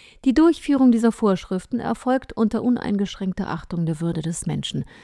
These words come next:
der Menschenrechte und der Grundfreiheiten und fördert Gerechtigkeit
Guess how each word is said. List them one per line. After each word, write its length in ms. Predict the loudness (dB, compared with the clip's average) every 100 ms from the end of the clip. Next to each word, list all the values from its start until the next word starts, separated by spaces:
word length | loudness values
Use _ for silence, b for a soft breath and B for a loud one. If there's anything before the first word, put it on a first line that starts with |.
| B -2
der 80 |
Menschenrechte 640 | 0 0 -2 -4 -6 -6 -8
und 180 | -4 -4
der 100 | -4
Grundfreiheiten 840 | -4 -4 -2 -2 -2 -4 -4 -6
und 200 | -4 -6
fördert 360 | -6 -6 -6 -8
Gerechtigkeit 880 | -6 -4 -4 -6 -8 -4 -6 -6